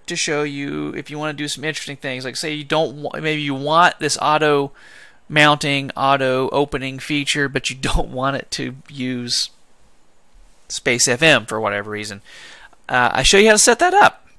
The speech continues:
Uh, there is a Space F M daemon that will run in the background.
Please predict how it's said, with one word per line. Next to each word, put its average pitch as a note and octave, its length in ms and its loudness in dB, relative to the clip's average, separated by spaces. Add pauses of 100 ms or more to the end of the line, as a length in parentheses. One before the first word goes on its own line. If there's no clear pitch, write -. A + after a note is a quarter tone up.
(800)
Uh, A#2+ 260 -2
there B2 180 -4
is C3 160 -2
a B2 40 0
Space C3 360 0
F B2 120 -4
M B2 140 -4
daemon D3+ 400 0
that C3+ 120 2
will A#2+ 100 0
run C3+ 160 0
in C#3 80 -6
the C#3 60 -10
background. D#3+ 600 0